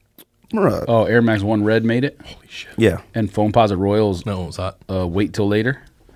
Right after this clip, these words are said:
Speaker 2: And Ultra Boost O G made it, right?
Speaker 1: Yep.
Speaker 2: All right. Um, Black Red Jordan One.
Speaker 3: Yes.
Speaker 2: Red ones.
Speaker 1: Yeah, of course.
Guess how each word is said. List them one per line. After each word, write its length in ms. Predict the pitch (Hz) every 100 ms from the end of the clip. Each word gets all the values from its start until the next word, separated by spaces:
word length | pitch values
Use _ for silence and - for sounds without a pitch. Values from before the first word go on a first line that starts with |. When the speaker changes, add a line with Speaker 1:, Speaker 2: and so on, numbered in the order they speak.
| -
Speaker 2:
And 220 | 104 107 92
Ultra 260 | 110 107 107
Boost 220 | 110 -
O 140 | 101 98
G 180 | 107
made 180 | 98 87
it, 60 | 78
right? 200 | 87 - -
Speaker 1:
Yep. 180 | 135 - - _ - - - _ _ _ _ _ _ 104
Speaker 2:
All 60 |
right. 340 | 95 85 - 113
Um, 1040 | 123 127 123 120 120 117 110 104 101 95 - - - - - - _ _ _ - _ - _ _ _ _ _ _ _ _ 156 _ _ _ _ _ _ _ _ _ _ _ _ _ _ 90 -
Black 380 | 101 98 101 -
Red 180 | 101 92
Jordan 280 | 95 92
One. 240 | 92 92 85 - - -
Speaker 3:
Yes. 220 | 107 95 82
Speaker 2:
Red 200 | 95 85
ones. 140 | 82
Speaker 1:
Yeah, 60 | 190
of 140 | -
course. 300 | - - -